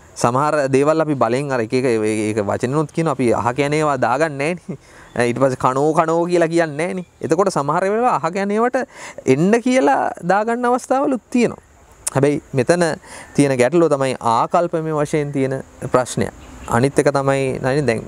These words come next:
ගොඩක් මේ, මේ බනිනවා, අ, අ, කොටන ඇඳගෙන මෙහෙම ත-, සමන්ගේ ශරීර නිරාවරණය කරගෙන මෙහෙම දැම්මා, අර එහෙම දානවා, ඕකෙන්, අ, මේ ස්ටිමියුලේට් වෙනවා, අර එහෙම කියලා කාරණයක් කතන්දරේ තියෙනවා. එහෙම එක්සිබිෂනිසම් ප්‍රදර්ශන කාමුකත්වයේ තියෙන මිනිස්සු ලෝකේ ඉන්නවා.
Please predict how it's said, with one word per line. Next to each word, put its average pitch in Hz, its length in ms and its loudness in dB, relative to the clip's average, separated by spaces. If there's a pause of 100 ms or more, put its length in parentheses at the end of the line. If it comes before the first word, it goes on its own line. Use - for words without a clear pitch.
ගොඩක් 110 300 2 (220)
මේ, 113 240 -2
මේ 90 360 -4 (280)
බනිනවා, 110 520 2 (340)
අ, 95 60 4
අ, 95 640 -2
කොටන 113 320 0
ඇඳගෙන 110 440 0 (260)
මෙහෙම 110 320 -2 (140)
ත-, 107 120 0
සමන්ගේ 110 460 -2 (200)
ශරීර 113 300 0
නිරාවරණය 113 640 0
කරගෙන 117 360 -2
මෙහෙම 117 260 -2
දැම්මා, 113 320 0
අර 117 80 -4
එහෙම 117 280 -2
දානවා, 113 300 0
ඕකෙන්, 120 380 -2
අ, - 420 -4 (540)
මේ 110 220 0
ස්ටිමියුලේට් 120 580 2
වෙනවා, 120 200 0
අර 117 60 -2
එහෙම 117 240 -2
කියලා 120 160 2
කාරණයක් 117 420 -2 (400)
කතන්දරේ 113 360 0
තියෙනවා. 190 160 2
එහෙම 160 120 0
එක්සිබිෂනිසම් 202 760 0
ප්‍රදර්ශන 160 460 0
කාමුකත්වයේ 190 500 0
තියෙන 202 160 -2
මිනිස්සු 202 280 -2
ලෝකේ 160 200 2
ඉන්නවා. 143 260 -2